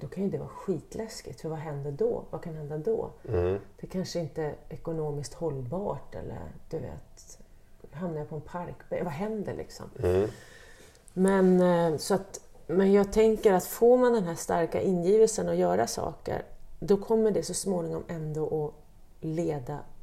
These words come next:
Speaker 1: rätt. Jag har ju följt den där ingivelsen några gånger och hoppat av jobb, eh, och lämnat relationer och och, och det har ju liksom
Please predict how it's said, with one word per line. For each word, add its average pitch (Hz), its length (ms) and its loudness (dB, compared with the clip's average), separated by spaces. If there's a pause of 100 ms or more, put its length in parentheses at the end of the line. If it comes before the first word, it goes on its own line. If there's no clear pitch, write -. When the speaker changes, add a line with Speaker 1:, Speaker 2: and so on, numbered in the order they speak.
Speaker 1:
rätt. - 720 -8 (520)
Jag 190 120 6
har 226 140 8
ju 220 120 6
följt 143 360 -4
den 151 140 -6
där 139 80 -4
ingivelsen 143 640 -6
några 139 140 -8
gånger 143 340 -8
och - 60 -6
hoppat 147 480 -4
av 139 260 -6 (120)
jobb, 139 460 0 (1120)
eh, 139 200 -6 (640)
och 143 180 -4
lämnat 156 440 -4
relationer 147 760 -6
och 139 180 -10 (140)
och, 151 260 -12 (440)
och 180 140 -2
det 185 80 0
har 196 120 0
ju 220 80 6
liksom 226 340 2